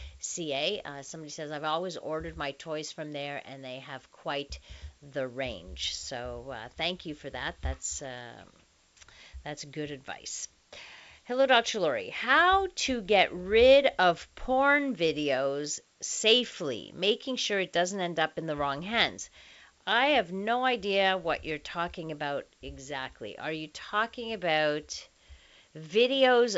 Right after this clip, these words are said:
of yourself that you posted? Like, I'm not savvy enough with the internet. I know we have plenty of listeners in I T and, and such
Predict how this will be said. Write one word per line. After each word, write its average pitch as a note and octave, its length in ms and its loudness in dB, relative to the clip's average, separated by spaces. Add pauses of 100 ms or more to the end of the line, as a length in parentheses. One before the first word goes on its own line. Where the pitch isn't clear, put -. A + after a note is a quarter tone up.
of E3+ 240 2
yourself A3+ 1080 0 (160)
that D#3 420 0
you D3+ 300 -6 (100)
posted? D4 760 -2
Like, C#4 180 0
I'm B3 200 0
not C#4+ 320 0
savvy G3+ 520 0
enough E3+ 440 2
with D#3 560 0 (520)
the E3+ 200 -2
internet. F3+ 520 0
I D#3+ 80 0
know F#3+ 180 -2
we G3 100 0
have E3+ 260 -2
plenty G#3 260 -6
of F3 100 -6
listeners E3 540 -4
in D#3+ 240 -10
I D#3 280 -2
T F#3 420 -4
and, D3 180 -6
and D#3 200 -10
such - 480 -2